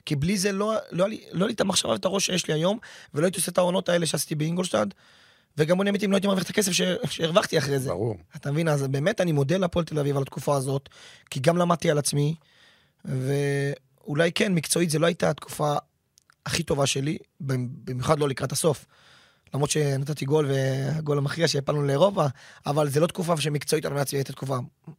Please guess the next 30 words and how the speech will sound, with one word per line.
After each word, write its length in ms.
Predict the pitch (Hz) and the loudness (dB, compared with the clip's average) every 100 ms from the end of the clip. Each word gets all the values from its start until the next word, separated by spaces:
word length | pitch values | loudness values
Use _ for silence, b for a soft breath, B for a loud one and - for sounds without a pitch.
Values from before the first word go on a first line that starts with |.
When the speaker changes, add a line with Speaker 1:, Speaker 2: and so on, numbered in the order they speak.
| _ _ | _ _
Speaker 1:
תקופה 480 | - - - - 135 | -20 -20 -18 -8 -6
קטסטרופה. 520 | - 131 - 175 160 143 b b b b b - | -6 -8 0 0 0 -10 b b b b b -2
אבל 180 | 131 | 0
מנטלית, 880 | 131 131 117 156 190 226 180 - - _ _ _ _ - | 2 0 0 2 2 2 -2 -4 -20 _ _ _ _ -18
מה 280 | - 156 | -6 0
שהתבגרתי 600 | 170 185 143 135 170 185 156 | 0 0 -2 2 0 0 -2
וקיבלתי, 600 | 139 135 156 196 226 214 b b b b - | 0 0 -2 -2 -2 -4 b b b b -8
אני 500 | 131 135 131 131 131 131 _ _ _ - | -4 -2 0 -2 -2 -6 _ _ _ -14
חייב 200 | - 160 | -8 -6
תודה 180 | 175 175 | -2 -2
להפועל 260 | 139 139 | 0 -2
תל 80 | - | -4
אביב, 100 | 143 | -4
בוא 80 | 139 | -4
נגיד 160 | 139 135 | -6 -4
את 60 | |
האמת. 200 | 139 151 | -4 -2
Speaker 2:
כן, 80 | - - | -4 -6
כן, 140 | 143 156 - | -12 -12 -12
כן. 160 | 60 - B B B B B 98 | -14 -14 B B B B B 0
אה, 280 | 110 113 113 | 2 4 2
אז 160 | 117 | 4
אינגולשטאט, 500 | 170 175 143 - 147 | 6 6 4 6 4
בוא 300 | 123 135 147 | 6 6 6
נעשה 260 | 143 123 135 | 6 2 2
ככה 220 | 139 127 | 2 2
היכרות, 440 | 113 117 123 160 143 | 2 2 0 0 0
עיר 160 | 135 | -2
יחסית 320 | 127 117 - | 0 -2 -4
קטנה, 360 | - 104 113 | -2 0 2